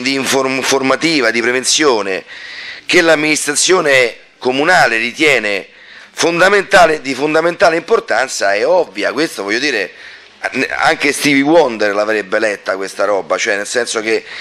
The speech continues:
è talmente semplice che comunque, no, è di normale, normale, ehm, attuazione e, e sarebbe di normale procedura, però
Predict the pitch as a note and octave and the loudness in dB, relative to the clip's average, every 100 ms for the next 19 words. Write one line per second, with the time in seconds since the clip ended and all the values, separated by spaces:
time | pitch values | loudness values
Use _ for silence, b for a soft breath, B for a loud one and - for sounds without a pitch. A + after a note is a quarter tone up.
0 | B E2+ - C3+ C#3+ E3 D#3+ D3+ E3 E3+ | B -4 0 0 0 0 0 0 0 -2
1 | - B2 A#2 G#2 - B B - C3+ B2+ | -2 -2 0 -4 -6 B B -6 -4 0
2 | C#3 D#3+ E3+ C3+ A#2+ A#2 A2+ C#3+ D#3 D3 | 0 0 0 2 2 2 2 2 2 0
3 | - A#2 G2 B2+ B2+ - G#2+ C3+ C3 D3+ | -2 -2 -2 -2 -2 -6 -2 0 2 2
4 | D3+ C#3 B2+ A#2 - B B B B B | 2 4 4 2 -4 B B B B B
5 | - A#2+ C3 B2+ C3+ C3+ B2 A#2+ A#2 A2 | -4 0 0 2 4 4 4 2 2 -2
6 | F#2 G#2 G#2 G#2 G2 G2 F#2+ F#2+ F#2 F#2 | -2 0 2 2 2 0 0 0 0 -2
7 | F#2 F2+ F2 - - C3 - C3 - - | -6 -12 -14 -6 -2 0 2 0 0 0
8 | F#2+ F2 E2 D#2 - B B B B B | 0 0 -2 -6 -10 B B B B B
9 | B - B2+ A2 - - B2+ B2+ A2 A2+ | B -6 -4 -4 -2 0 0 0 -2 -2
10 | A#2 A#2 B2 A#2 G#2 G2+ G#2+ E2+ D#2 D#2 | -2 0 0 0 -2 -2 -2 0 0 0
11 | - G#3+ A#2+ G2+ B2 | 2 2 4 2 -2